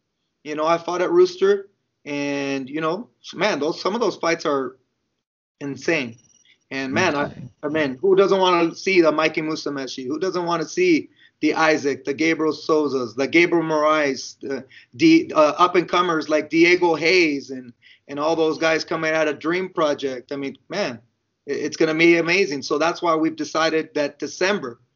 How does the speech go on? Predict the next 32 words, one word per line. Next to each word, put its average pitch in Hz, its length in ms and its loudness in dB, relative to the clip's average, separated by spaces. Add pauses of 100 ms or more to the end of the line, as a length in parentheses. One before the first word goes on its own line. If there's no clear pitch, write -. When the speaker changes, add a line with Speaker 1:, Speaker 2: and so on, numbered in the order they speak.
(280)
Speaker 1:
we'll 143 220 0
be 143 200 0
doing 156 340 0
the 143 140 2
one 160 340 0
thirty, 180 580 0 (540)
and 151 400 -2
I - 220 -10
forgot 190 260 -2
the 156 120 4
other 147 120 2
date 135 260 0
for 147 60 -4
the 139 80 -2
one 135 240 -2
forties 127 420 -2
as 117 140 -6
well. 123 240 -4
But, 117 240 -8 (400)
um, 127 540 -6
you 143 100 -2
know, 131 80 -2
we, 139 460 2
that 151 160 2
gives 160 160 4
us 147 160 0
time 147 280 0
to 139 80 -2
get 139 220 -2
these 139 180 0
guys. 135 300 -2
Hopefully, 139 560 0